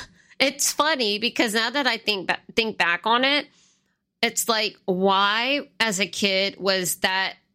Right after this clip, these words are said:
person my role model? So, okay, like, I'm dating myself, right? But, you know,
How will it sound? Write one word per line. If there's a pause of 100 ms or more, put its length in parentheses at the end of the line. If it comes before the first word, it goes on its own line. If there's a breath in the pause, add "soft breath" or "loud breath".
person
my
role
model?
So,
okay, (680 soft breath)
like, (440)
I'm
dating
myself,
right?
But, (380)
you
know,